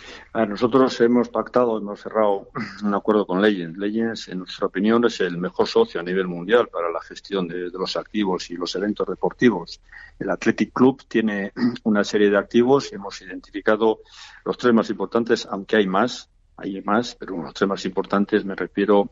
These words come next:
a activos físicos que son Messi, Bairrane y Lezama, y Lezama. Entonces, Legends es un experto en la gestión de, de estos activos y en el desarrollo de eventos, de eventos deportivos. Nos parece que es el,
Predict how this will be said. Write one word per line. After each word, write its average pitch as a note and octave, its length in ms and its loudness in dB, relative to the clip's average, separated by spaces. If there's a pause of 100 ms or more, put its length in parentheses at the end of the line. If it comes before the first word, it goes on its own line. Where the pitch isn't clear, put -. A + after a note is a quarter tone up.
a - 60 -6
activos G2+ 420 0
físicos A2 540 0
que - 140 -12
son F#2 280 -4 (920)
Messi, A2 320 0
Bairrane G#2 420 2
y F#2 60 -12
Lezama, G#2+ 640 -8
y - 20 -20
Lezama. G#2 460 -6 (460)
Entonces, A2+ 680 0
Legends A2+ 520 -2
es - 360 -2
un G#2+ 260 0
experto - 600 -4
en F2+ 100 -6
la E2 80 -6
gestión G#2+ 520 -2
de, E2+ 360 -6
de E2 140 -4
estos F2+ 280 -4
activos A2+ 460 0
y F#2+ 40 0
en F2 120 0
el E2+ 340 -2
desarrollo G#2+ 500 2
de F#2 120 2
eventos, G2 520 0
de - 180 -4
eventos G#2 280 2
deportivos. F#2 640 -2
Nos F#2+ 320 -4
parece A2+ 600 2 (680)
que A2 340 2
es A#2 360 2
el, G2 640 0